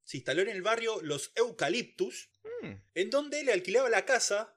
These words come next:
Speaker 1: a un tipo llamado Abel Vitale, carpintero,
Speaker 2: Ujú.
Speaker 1: y se ve que a Margarita le gustó más Vitale que pagar la, el alquiler,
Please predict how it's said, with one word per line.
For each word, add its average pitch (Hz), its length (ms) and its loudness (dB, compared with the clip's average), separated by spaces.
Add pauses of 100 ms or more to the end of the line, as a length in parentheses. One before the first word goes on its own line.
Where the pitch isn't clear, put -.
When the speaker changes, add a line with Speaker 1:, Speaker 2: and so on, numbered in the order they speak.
Speaker 1:
a 196 80 -8
un 233 100 -10
tipo 254 560 -6
llamado 220 600 -2
Abel 170 320 6
Vitale, 160 640 2
carpintero, 185 1000 2
Speaker 2:
Ujú. 110 320 -8 (240)
Speaker 1:
y 302 120 -8
se 226 180 6
ve 320 260 0 (120)
que 170 80 0
a 156 40 2
Margarita 190 880 2
le 147 160 -4
gustó 143 300 -4
más 214 160 0
Vitale 190 460 4
que 143 100 -2
pagar 139 320 2
la, 135 160 -2
el 123 160 0
alquiler, 131 600 4